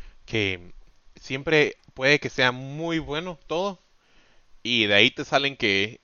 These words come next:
es el, el, el lago de Amatitlán está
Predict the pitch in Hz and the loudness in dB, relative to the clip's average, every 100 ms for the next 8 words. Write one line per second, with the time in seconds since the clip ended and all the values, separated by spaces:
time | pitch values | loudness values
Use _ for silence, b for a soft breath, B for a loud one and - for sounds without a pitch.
0 | - 107 101 - - 104 104 92 - _ | -10 -8 -8 -14 -14 -12 -12 -16 -20 _
1 | _ 101 98 - 98 107 110 131 131 117 | _ -10 -10 -10 -10 0 4 6 6 6
2 | 104 104 110 - 107 127 135 104 - 110 | 4 0 -6 -2 2 2 2 -2 0 4
3 | 110 110 101 | 6 6 4